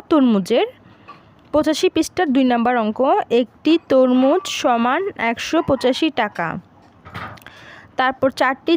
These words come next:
তরমুজ সমান একশো পঁচাশি গুণ চার টাকা। একশো পঁচাশি আর চার গুণ করলে হয় সাতশত চল্লিশ টাকা। এই যে এখানে বলেছে কি, একটি তরমুজের দাম বলে দিয়েছে একশো পঁচাশি টাকা।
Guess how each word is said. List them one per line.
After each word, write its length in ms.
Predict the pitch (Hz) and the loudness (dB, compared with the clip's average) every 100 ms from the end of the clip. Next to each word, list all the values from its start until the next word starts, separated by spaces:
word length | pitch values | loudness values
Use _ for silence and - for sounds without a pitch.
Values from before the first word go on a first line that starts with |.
| - | 2
তরমুজ 360 | 269 269 311 | 2 2 0
সমান 400 | - 311 262 294 330 | 0 -2 0 0 0
একশো 280 | 262 - 311 | -4 -4 -4
পঁচাশি 440 | - - 269 311 | -2 -2 -2 -2
গুণ 280 | 247 254 269 330 - | 0 2 2 0 0
চার 240 | 240 247 - - | -2 -2 -6 -6
টাকা। 340 | 233 - 254 392 - - - - | -6 -2 -2 -2 -6 -18 -18 -4
একশো 320 | 240 - 320 | -4 -2 -2
পঁচাশি 480 | 285 285 277 277 330 330 | 0 0 -2 0 -2 0
আর 120 | 254 | -2
চার 200 | - 254 240 | -2 -2 0
গুণ 220 | 226 247 240 | 0 0 0
করলে 280 | 233 247 | 0 0
হয় 180 | 269 302 | 0 0
সাতশত 480 | 294 262 - - 269 | 0 -2 -2 -4 -2
চল্লিশ 400 | 277 277 214 202 - | 0 0 0 -2 -4
টাকা। 280 | 185 180 175 165 - - - - - | -6 -4 -6 -6 -10 -20 -20 -16 -4
এই 260 | 285 311 | 0 2
যে 160 | 240 302 269 | 0 0 0
এখানে 340 | 226 302 269 320 415 - - - 254 | 0 0 2 0 -2 -6 -20 -8 -2
বলেছে 400 | 262 262 - 311 | 0 0 0 -4
কি, 220 | - 302 392 - - - _ _ 269 | -2 0 0 -2 -10 -20 _ _ 0
একটি 440 | 285 - _ 359 370 | 0 -4 _ 2 2
তরমুজের 540 | 311 294 285 269 277 214 | 2 4 4 2 0 0
দাম 220 | 240 269 269 | 0 2 2
বলে 200 | 269 254 | 2 2
দিয়েছে 320 | 240 247 247 339 | 2 0 0 -2
একশো 260 | 254 - 311 | 0 -2 0
পঁচাশি 400 | 285 247 - 294 226 | 0 0 0 -2 -2
টাকা। 260 | 196 - | -2 -4